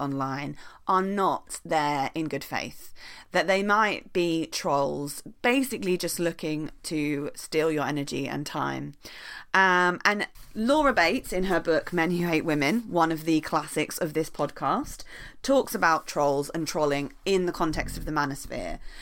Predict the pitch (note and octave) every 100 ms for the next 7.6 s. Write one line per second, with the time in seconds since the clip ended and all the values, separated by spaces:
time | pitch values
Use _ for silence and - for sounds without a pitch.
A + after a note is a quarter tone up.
0 | - - G3 F3+ E3 - F3+ G3 F#3+ F3
1 | - F#3 E3+ - G3 - F#3+ F3+ F3+ E3+
2 | F3 E3+ E3+ D#3+ D#3 - D#3+ D#3 D3 E3
3 | D#3 C3+ - D3+ D3 D3 E3+ E3 - D#3+
4 | D3+ D3+ E3 E3 D#3 D3+ D3 - D3 C#3+
5 | C#3+ D3 - E3+ D#3+ D#3 D#3 - - -
6 | - D4+ E4+ - D4 C#4 - - - -
7 | - - - E3+ - -